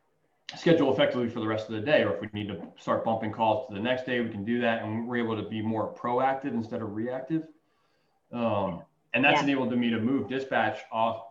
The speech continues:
Speaker 1: over to, uh, Pink Collars and, and open up bandwidth on, on my own team.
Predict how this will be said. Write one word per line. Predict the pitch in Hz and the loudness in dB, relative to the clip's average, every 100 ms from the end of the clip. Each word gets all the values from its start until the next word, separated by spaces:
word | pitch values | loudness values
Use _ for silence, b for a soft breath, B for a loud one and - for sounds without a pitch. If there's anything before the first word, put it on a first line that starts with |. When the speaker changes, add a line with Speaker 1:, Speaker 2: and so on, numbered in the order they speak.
| 123 | -8
Speaker 1:
over | 117 110 | -6 -6
to, | - 107 101 98 - - | -6 -6 -6 -10 -14 -12
uh, | 101 95 | -10 -10
Pink | - 160 - | -6 -6 -4
Collars | 113 113 - - - _ _ _ _ 139 | -2 -2 -4 -8 -18 _ _ _ _ -4
and, | 123 117 110 107 101 95 - _ _ _ _ | -2 0 0 0 -2 -6 -12 _ _ _ _
and | 117 117 | -6 -2
open | 127 123 | -2 0
up | 107 - | 0 0
bandwidth | 117 117 110 104 | 0 0 -2 -2
on, | 101 | -4
on | 104 101 | -4 -4
my | 98 | -2
own | 104 98 | -4 -4
team. | 95 113 87 | -6 -8 -8